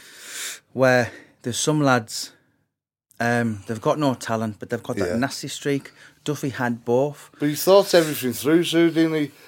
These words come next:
Speaker 2: And then Brian was saying, when they finally teamed up,
Speaker 1: Mm.
Speaker 2: and they'd go taxing doors, it always was <coughs> Brian going in first and Lee behind. That's because if anything comes out,
Speaker 1: Mm.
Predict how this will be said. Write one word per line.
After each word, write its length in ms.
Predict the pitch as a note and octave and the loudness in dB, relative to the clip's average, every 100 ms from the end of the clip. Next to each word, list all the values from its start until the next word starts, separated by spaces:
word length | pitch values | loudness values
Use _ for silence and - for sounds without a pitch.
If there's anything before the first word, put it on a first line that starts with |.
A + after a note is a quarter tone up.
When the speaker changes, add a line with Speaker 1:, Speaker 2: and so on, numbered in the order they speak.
| _ | _
Speaker 2:
And 80 | B2+ C#3 | -2 0
then 40 | C#3+ | 0
Brian 360 | A2+ C#3+ D#3 D3+ | 4 4 4 0
was 120 | B2+ | 0
saying, 380 | C3 A#2+ A2 F2+ _ _ - | 0 0 -2 -8 _ _ -6
when 160 | A#2+ | -2
they 80 | A#2+ | -2
finally 400 | A#2 B2+ A#2+ B2 | 0 0 2 -2
teamed 400 | A#2+ B2 A#2+ A#2 | -2 0 0 0
up, 260 | C3 G#2 - _ - | 0 0 -6 _ -8
Speaker 1:
Mm. 160 | B2 | -6
Speaker 2:
and 80 | A2 | -4
they'd 120 | G#2+ G#2 | -6 -4
go 160 | A2+ | -4
taxing 540 | A2 - G#2+ - G2+ G#2 | -2 -4 -4 -6 -12 -6
doors, 500 | A#2 A2 G2 G2 - _ - G2+ | -2 -2 -4 -6 -14 _ -20 -12
it 180 | - A#2+ | -6 0
always 240 | C#3 C3+ G#3 | 4 4 4
was 180 | B3+ F3 | 4 4
<coughs> 0 | |
Brian 320 | C3 B2 B2 | 2 0 -2
going 240 | A#2+ A#2 | -2 -2
in 120 | A2 G#2+ | -4 -8
first 640 | - B2 A2 G2+ - - _ - | -4 -2 -2 -4 -10 -18 _ -12
and 180 | G2+ G2+ | -8 -8
Lee 160 | G2+ | -8
behind. 480 | F#2+ G#2 A#2 A#2+ A#2+ - - - - _ _ _ _ | -8 -4 -2 -2 -6 -10 -14 -14 -16 _ _ _ _
That's 220 | B2+ C#3+ - | 0 0 0
because 320 | B2 B2+ A2 | -6 -4 -2
if 160 | A2+ - - | -4 -8 -8
anything 380 | C3 B2 A#2+ A2+ | -4 -4 -6 -6
comes 320 | - G#2+ G2+ | -4 -4 -2
out, 200 | A2+ G#2+ | -2 -2
Speaker 1:
Mm. 280 | A#2 A2+ A2+ | -2 -6 -10